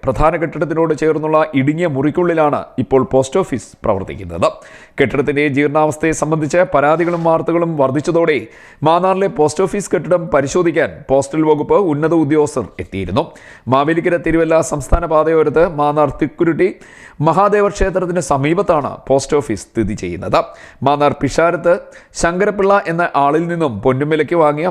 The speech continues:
പത്ത് സെന്റ് സ്ഥലത്താണ് സർക്കാർ കെട്ടിടം നിർമ്മിച്ചത്. എഴുപത് വർഷത്തിലധികം ഈ കെട്ടിടത്തിന് പഴക്കമുള്ളതായി കണക്കാക്കുന്നു.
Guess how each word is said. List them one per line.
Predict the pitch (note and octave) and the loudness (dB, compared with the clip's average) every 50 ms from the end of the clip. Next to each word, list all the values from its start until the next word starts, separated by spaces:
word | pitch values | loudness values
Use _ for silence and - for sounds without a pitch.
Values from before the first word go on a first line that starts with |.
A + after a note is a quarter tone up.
| - - - | -6 -6 -10
പത്ത് | - - - E3+ D#3+ - | -10 -6 -2 -2 -2 -2
സെന്റ് | G#3 F#3 E3+ D3+ - | -2 -2 0 0 0
സ്ഥലത്താണ് | - C#3 C3+ D#3 - F3+ D#3 C#3+ C3 G2+ G#2 - - - - - - _ - - | 2 0 0 0 0 2 2 0 0 -4 -6 -12 -20 -20 -20 -20 -20 _ -6 0
സർക്കാർ | - D3+ C#3 - D#3 D3+ F3 - - - _ - - | 2 2 2 4 2 2 0 0 -6 -16 _ -2 -2
കെട്ടിടം | E3+ - - F3 C3+ F#2 E2 F2 | -2 0 0 -4 -4 -4 -6 -10
നിർമ്മിച്ചത്. | F2+ F2 F2 F2 - - G2+ C#3+ - - - - - C#3 | -12 -10 -10 -10 -6 -2 -2 -2 -2 -4 -10 -8 0 2
എഴുപത് | C#3+ C#3 D#3+ F3 F#3+ G3 G3+ G3 | 2 4 4 2 2 2 2 2
വർഷത്തിലധികം | F3 D#3 - - G3 F#3+ F#3+ F3+ F3 E3+ E3 D#3+ B2 G#2 - - | 2 2 0 -2 -2 0 0 -2 0 0 -2 -4 -4 -4 -4 -2
ഈ | D3+ C#3+ - | -2 0 0
കെട്ടിടത്തിന് | D3 C3 - D3+ C#3+ D3 C#3 B2+ G#2 - - - _ _ _ - - | -2 -4 -4 -4 -2 -2 0 -2 -2 -4 -8 -16 _ _ _ -2 0
പഴക്കമുള്ളതായി | C3+ C3+ D3 - - - D#3+ D3+ D3 C#3 C3+ C#3 - - | 0 2 0 0 0 0 0 0 2 2 2 0 0 0
കണക്കാക്കുന്നു. | A#2 G2+ - - C#2+ E2 - A#2 C3 C3 | -2 -2 -2 -6 -8 -6 -4 -4 -4 -4